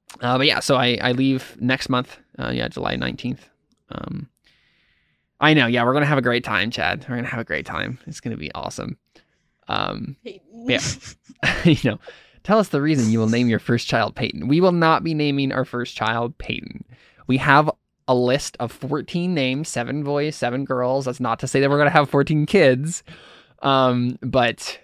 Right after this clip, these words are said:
Speaker 1: uh, we have all of our names picked out already. They may change slightly, but they're,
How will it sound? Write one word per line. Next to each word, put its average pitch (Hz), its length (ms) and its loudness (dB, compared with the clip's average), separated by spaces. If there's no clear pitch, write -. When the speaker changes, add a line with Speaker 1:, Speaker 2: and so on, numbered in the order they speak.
Speaker 1:
uh, 113 400 -4
we 123 100 -2
have 131 180 2
all 143 120 8
of 131 40 4
our 127 60 4
names 117 220 0
picked - 200 -8
out - 160 -2
already. - 340 -8
They 143 100 4
may 151 160 2
change 156 260 0
slightly, 107 320 -6
but - 340 -6
they're, - 300 -8